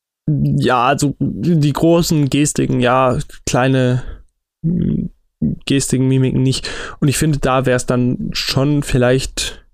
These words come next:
ganz angebracht, sich persönlich zu treffen. Ähm, einfach auch unterm Sicherheitsaspekt muss man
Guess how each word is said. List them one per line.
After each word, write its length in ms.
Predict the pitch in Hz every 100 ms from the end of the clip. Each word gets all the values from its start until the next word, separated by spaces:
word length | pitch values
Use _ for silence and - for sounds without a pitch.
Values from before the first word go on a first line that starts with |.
| _
ganz 460 | 131 127 123 - -
angebracht, 540 | 127 143 135 - 117 -
sich 140 | -
persönlich 380 | 135 143 175 160
zu 100 | 143
treffen. 420 | - 135 147 135 - - - - - - -
Ähm, 440 | 123 120 117 123 -
einfach 520 | - 123 120 123 120 -
auch 360 | - 123 - -
unterm 300 | 190 127 120
Sicherheitsaspekt 720 | 127 127 117 - - 127 -
muss 200 | 131 -
man 500 | 131 120 120 127 123